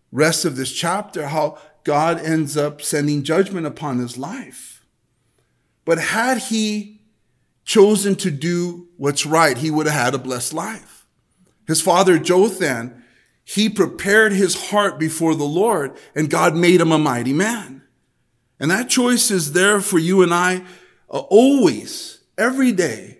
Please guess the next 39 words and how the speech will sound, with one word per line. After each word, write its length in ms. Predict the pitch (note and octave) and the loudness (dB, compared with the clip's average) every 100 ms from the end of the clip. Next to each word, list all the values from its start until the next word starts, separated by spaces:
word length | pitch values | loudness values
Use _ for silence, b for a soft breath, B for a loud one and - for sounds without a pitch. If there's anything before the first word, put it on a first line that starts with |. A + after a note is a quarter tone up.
| _ _ _ | _ _ _
to 120 | E3+ | -8
choose 320 | D3 F#3 D3+ D#3 | -2 -2 -2 -2
life 600 | E3+ G#3 B3 B3+ - - | 0 2 0 -2 -6 -10
in 160 | E3 D#3+ | -4 -4
a 80 | C#3 | -4
close 500 | - G3 A3 A3+ G#3 | -2 4 4 2 0
relationship 600 | F#3+ G3+ G3 G3 G3+ F3+ | 2 2 0 -6 -6 -6
with 160 | D#3+ | -8
Jesus 340 | D#3+ F3+ E3+ - | -8 -10 -10 -10
Christ 400 | F3 F3+ G3 - B B B | -6 -4 -6 -10 B B B
or, 260 | - D#3+ D#3 - | 2 2 2 -4
or 140 | E3+ | -2
to 180 | D3 D#3 | -2 -4
choose 520 | C3 - F#3 F3 D#3+ | -4 -4 -2 -2 -4
death. 580 | A#2+ D#3+ D3 A#2+ A2 - _ _ _ _ _ | -4 -2 -2 -2 -12 -20 _ _ _ _ _
And 220 | D3 D#3 | -4 0
that, 480 | D#3 F3 - - _ _ B2 - | 0 0 -4 -20 _ _ -20 -6
just 300 | D#3 D3 C#3+ | -6 -6 -2
that, 420 | D3 E3 - - b b _ | 0 0 -4 -18 b b _
uh, 180 | C3+ C#3 | -4 0
option 460 | C#3 D#3+ D#3 F3 | 2 2 2 0
is 140 | D#3 C#3+ | 0 -4
for 180 | D#3+ C#3+ | -2 -2
the 80 | |
whole 200 | C#3 D#3 | 0 -2
world 280 | C#3 D3+ D3+ | -2 -2 -4
today. 480 | D#3+ E3+ F#3+ G3+ - _ _ _ _ _ | -4 -4 -4 -10 -18 _ _ _ _ _
That's 300 | C3+ F#3 - | 0 0 0
the 120 | F3+ | -2
gospel 440 | D#3 D3+ E3 - D#3 | 0 -2 -2 -4 -4
message. 600 | D3+ F3+ - A#2+ A#2 - | -2 -4 -6 -8 -10 -10
Choose 280 | F#3 D3+ | -8 -8
life 420 | D3 D3 F3+ G3 - | -6 -4 -2 -4 -6
through 140 | D3 | -10
Jesus 380 | C#3+ D#3+ D#3+ - | -8 -6 -6 -8
Christ 400 | E3+ F3 F#3+ - b b b b b | -6 -4 -6 -10 b b b b b
or 140 | D#3 | -2
choose 300 | D#3+ F3 C3+ | -2 -4 -4
death 460 | B2 D#3 D3+ D#3 | -2 0 0 -4